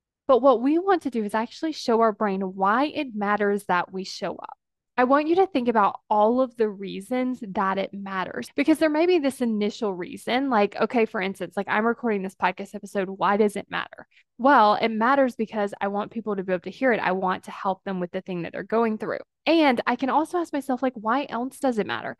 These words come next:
It matters because I want to be able to show up and do the thing that I say I'm gonna do. It matters because I wanna feel good. Like, when I say I'm gonna post a daily podcast and then I post a daily podcast,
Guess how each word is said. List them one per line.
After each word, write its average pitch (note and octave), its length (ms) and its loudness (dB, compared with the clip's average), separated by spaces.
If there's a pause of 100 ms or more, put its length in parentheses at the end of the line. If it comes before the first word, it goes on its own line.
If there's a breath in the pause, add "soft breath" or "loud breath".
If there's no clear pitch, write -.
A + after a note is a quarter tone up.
(260 loud breath)
It A3+ 120 0
matters C4+ 460 4
because A#3 280 0 (140)
I A3+ 160 4
want A#3+ 400 0
to B3 80 -8
be A3+ 80 -6
able A3 140 0
to A3 120 0
show G3 300 -2
up A3+ 240 2
and A3+ 140 -2
do G#3+ 160 -4
the A3 100 2
thing G3 240 -4
that G3 80 -2
I F#3 120 0
say G#3 180 -12
I'm F#3+ 120 -6
gonna F#3 220 -4
do. - 140 -10 (480 soft breath)
It A#3+ 100 4
matters C4+ 380 4
because C4 240 -2
I B3+ 80 4
wanna D4+ 220 0
feel E4 360 0
good. F#3+ 240 -4
Like, F#3 160 -4
when A3 240 -6
I C4+ 340 0 (320 loud breath)
say A#3+ 260 0
I'm D4 120 2
gonna D4 160 0
post C#4+ 240 -2
a B3+ 40 -14
daily B3+ 200 2
podcast C4 460 -6
and A3 140 -4
then A#3 80 0
I A#3+ 60 -2
post A#3+ 260 -2
a A#3 40 -6
daily G#3+ 220 0
podcast, A3 400 -2